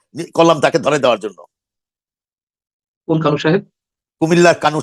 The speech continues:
Speaker 1: মুক্তিযোদ্ধা কানু।
Speaker 2: আচ্ছা, আচ্ছা, জি, জি, বুঝতে পারছি, হ্যাঁ।
Speaker 1: তার আসামিদেরকে ধরা হয়নি। সে তো সূর্য সন্তান।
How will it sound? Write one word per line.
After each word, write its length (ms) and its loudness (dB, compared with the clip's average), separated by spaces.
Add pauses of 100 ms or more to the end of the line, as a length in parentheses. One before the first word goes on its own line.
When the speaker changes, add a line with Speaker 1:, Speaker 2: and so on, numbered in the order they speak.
Speaker 1:
মুক্তিযোদ্ধা 480 0
কানু। 280 -2 (640)
Speaker 2:
আচ্ছা, 280 -8
আচ্ছা, 140 -10
জি, 160 -2
জি, 140 -6
বুঝতে 360 -20
পারছি, 260 -12
হ্যাঁ। 140 -16 (920)
Speaker 1:
তার 160 0
আসামিদেরকে 460 -6
ধরা 220 -4
হয়নি। 200 -16 (2000)
সে 80 -4
তো 100 0
সূর্য 260 -2
সন্তান। 360 -2